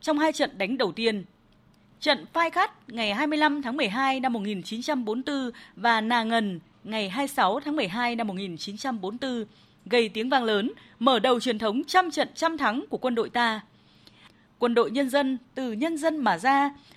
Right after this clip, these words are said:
huy động lực lượng từ nhân dân, được nhân dân chở che bao bọc, phối hợp sát cánh cùng nhân dân. Vì vậy mà tình cảm quân dân luôn như cá với nước. Xúc động nhớ lại ngày trở về tiếp quản thủ đô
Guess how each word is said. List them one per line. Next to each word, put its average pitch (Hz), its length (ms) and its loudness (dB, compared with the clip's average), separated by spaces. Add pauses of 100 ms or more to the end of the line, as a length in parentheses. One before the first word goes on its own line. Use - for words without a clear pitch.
(100)
huy 349 160 0
động 226 180 0
lực 220 140 -2
lượng 240 200 0
từ 269 140 -2
nhân 294 240 2
dân, 320 260 2 (280)
được 208 260 -2
nhân 254 180 0
dân 240 200 0
chở 208 280 0
che 294 320 0
bao 277 220 4
bọc, 226 340 2 (260)
phối 247 200 2
hợp 285 300 2
sát - 320 -6
cánh 247 220 2
cùng 208 220 -2
nhân 247 220 -4
dân. 247 300 0 (520)
Vì 285 120 2
vậy 254 320 2
mà 247 120 0
tình 240 220 -4
cảm 196 260 0
quân 320 220 -2
dân 311 380 0
luôn 277 280 2
như 277 120 0
cá 247 460 2
với 262 100 -2
nước. 359 240 0 (1080)
Xúc 440 240 -4
động 277 240 2
nhớ 233 120 2
lại 294 260 4
ngày 220 300 2
trở 214 180 0
về 208 240 4
tiếp 381 240 -2
quản 190 200 6
thủ 196 140 -8
đô 302 360 6